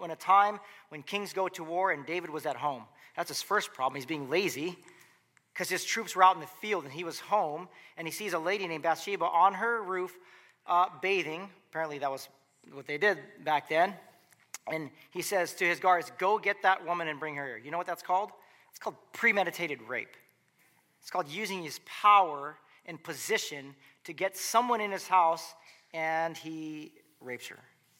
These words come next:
And then she gets pregnant. And then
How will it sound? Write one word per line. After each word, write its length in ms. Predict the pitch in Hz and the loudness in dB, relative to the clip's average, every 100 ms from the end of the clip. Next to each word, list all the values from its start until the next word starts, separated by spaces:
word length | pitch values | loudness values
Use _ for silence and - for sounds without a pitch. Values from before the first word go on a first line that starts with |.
| _ - | _ -14
And 100 | 131 | -10
then 80 | 139 | -6
she 160 | - | -2
gets 240 | 160 160 - - | -2 -2 -6 -8
pregnant. 640 | - 185 143 156 208 - _ _ _ _ _ _ _ _ _ _ - | 6 6 6 -2 -6 -16 _ _ _ _ _ _ _ _ _ _ -10
And 180 | 160 156 | -8 0
then 300 | 160 165 | 4 4